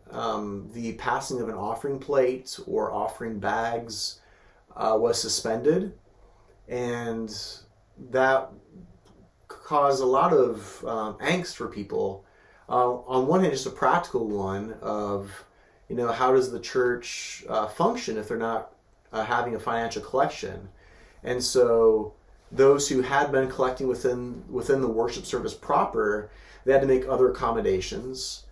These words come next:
Um, and now that the whole covid thing has, uh, finished, or whatever you wanna call it, um, now the question ends up becoming, well, should we return to doing that? I've even heard some pastors say,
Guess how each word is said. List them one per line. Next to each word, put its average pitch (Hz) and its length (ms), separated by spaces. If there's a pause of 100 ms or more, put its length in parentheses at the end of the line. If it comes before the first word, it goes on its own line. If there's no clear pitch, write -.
(340)
Um, 113 560 (140)
and 139 160
now 170 300
that 139 420
the 127 220
whole 143 280
covid 143 340
thing 131 280
has, 104 720 (120)
uh, 107 180
finished, 156 580
or 117 80
whatever 135 240
you 151 80
wanna 127 140
call 113 340
it, 104 340 (460)
um, 123 540
now 160 280
the 151 100
question 180 400
ends 135 160
up 131 80
becoming, 127 480
well, 135 500
should 151 220
we 143 120
return 139 420
to 135 80
doing 147 380
that? 104 440 (460)
I've 135 240
even 147 160
heard 147 180
some 170 220
pastors 143 440
say, 123 420